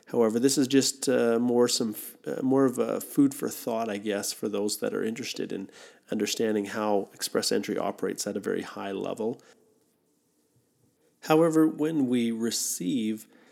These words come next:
our, uh, response to the submission that we've drafted and submitted to C I C, uh, I'll make sure to discuss this, uh, like I said, in future podcasts.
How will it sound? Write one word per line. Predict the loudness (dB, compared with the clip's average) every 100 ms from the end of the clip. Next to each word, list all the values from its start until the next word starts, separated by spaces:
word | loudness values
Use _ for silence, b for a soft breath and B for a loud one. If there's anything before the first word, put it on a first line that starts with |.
| b _ -6
our, | -2 -2 -2 -4 -8 -8
uh, | -6 -4 -6 -6
response | -6 -2 0 2 0 -2 -6
to | -6
the | -6 -6
submission | 0 2 2 -2
that | 0
we've | -2 0
drafted | -2 -2 -6 -10
and | -10 -8
submitted | -8 -6 -8 -8
to |
C | -10 -8 -8
I | -8
C, | -8 -6 -8 -12 b b b b -14
uh, | -10 -8
I'll | -8
make | -8 -8
sure | -8 -2 -2
to | -2 -8
discuss | -6 -6 -4 -4 -4
this, | -6 -6 -6 -8 -10
uh, | -12
like | -12 -14 -12
I |
said, | -10 -8 -8
in | -10 -14
future | -14 -12 -10 -10 -8 -10
podcasts. | -14 -10 -8 -8 -12 -16 -12 -10